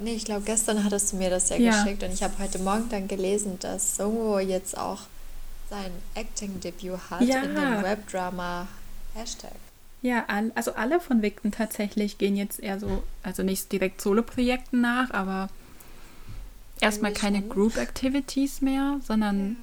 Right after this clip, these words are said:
Speaker 1: Ja.
Speaker 2: halt, die fangen alle irgendwie an zu Schauspielern, glaub ich, und machen so ein bisschen jetzt ihr eigenes Ding. Und ich bin
Speaker 1: Was
Speaker 2: auch
Speaker 1: ich aber
Speaker 2: super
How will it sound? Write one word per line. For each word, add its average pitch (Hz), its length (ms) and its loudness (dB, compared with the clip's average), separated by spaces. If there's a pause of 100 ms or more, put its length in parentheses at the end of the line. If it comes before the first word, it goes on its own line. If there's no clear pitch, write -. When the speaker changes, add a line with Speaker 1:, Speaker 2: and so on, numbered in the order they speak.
Speaker 1:
Ja. - 100 -12
Speaker 2:
halt, 190 180 -2 (1160)
die 202 100 -2
fangen 202 280 0
alle 220 260 4
irgendwie 208 220 4
an 202 120 0
zu - 160 -2
Schauspielern, 247 800 0
glaub 240 360 0
ich, 226 460 -2
und 196 220 -6 (880)
machen 226 220 8
so 226 80 6
ein 214 60 6
bisschen 226 260 4
jetzt 208 160 0
ihr 196 100 0
eigenes 208 340 4
Ding. 180 280 -2 (1000)
Und 196 220 -2
ich - 80 -12
bin 202 160 -4
Speaker 1:
Was 247 80 2
Speaker 2:
auch 233 40 0
Speaker 1:
ich 240 100 2
aber 208 120 4
Speaker 2:
super - 100 2